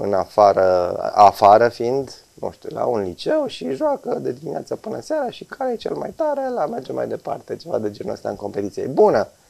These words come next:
uh, competiția, dar în momentul în care intervin și, um, premii, uh, importante, când, uh, intervin și, um,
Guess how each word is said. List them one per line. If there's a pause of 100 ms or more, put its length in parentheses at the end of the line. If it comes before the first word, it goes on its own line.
(220)
uh,
competiția, (400)
dar
în
momentul
în
care
intervin
și, (1160)
um, (800)
premii, (560)
uh,
importante,
când,
uh,
intervin
și, (460)
um,